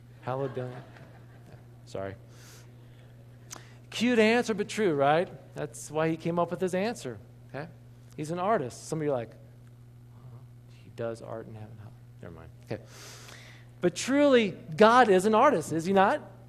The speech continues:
He's an artist. But you know what his greatest masterpiece was?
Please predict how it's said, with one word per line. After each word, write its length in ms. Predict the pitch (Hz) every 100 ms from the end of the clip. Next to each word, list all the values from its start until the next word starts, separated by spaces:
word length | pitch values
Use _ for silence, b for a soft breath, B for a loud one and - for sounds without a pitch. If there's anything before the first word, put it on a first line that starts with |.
| - -
He's 220 | 214 233
an 80 | 269
artist. 640 | 208 240 277 240 143 - - B
But 100 | 220
you 80 | 208
know 60 | 269
what 100 | 233
his 100 | 160
greatest 340 | 220 254 254
masterpiece 640 | 220 240 233 233 254 277
was? 480 | 277 269 285 285 -